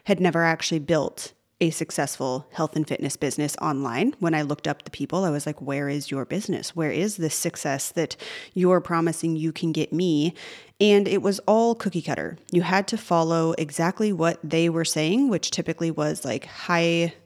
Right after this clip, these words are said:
high ticket prices, which there's nothing wrong with that. We give you that option inside Fitz Pro Foundations.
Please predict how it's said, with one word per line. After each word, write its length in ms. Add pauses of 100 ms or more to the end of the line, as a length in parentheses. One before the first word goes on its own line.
(120)
high 240
ticket 320
prices, 420
which 160
there's 200
nothing 320
wrong 220
with 180
that. 300 (400)
We 100
give 180
you 120
that 140
option 400
inside 380
Fitz 160
Pro 140
Foundations. 760